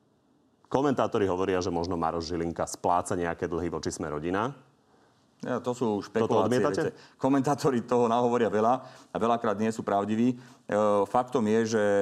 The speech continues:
Speaker 2: e, my sme išli do volieb s tým, že zma-, že našou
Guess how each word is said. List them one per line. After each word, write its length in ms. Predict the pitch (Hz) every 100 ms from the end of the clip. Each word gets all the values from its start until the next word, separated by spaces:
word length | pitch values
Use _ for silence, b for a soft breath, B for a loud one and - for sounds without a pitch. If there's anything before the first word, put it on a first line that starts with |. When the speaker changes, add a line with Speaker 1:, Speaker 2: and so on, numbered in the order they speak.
| 98
Speaker 2:
e, 400 | 110 101 101 95
my 160 | 110 135
sme 160 | 127 110 107
išli 160 | -
do 160 | 101 101
volieb 240 | 101 95
s 80 | -
tým, 160 | 110 101
že 80 | 101
zma-, 160 | 101 95
že 160 | 101 92
našou 320 | 101 104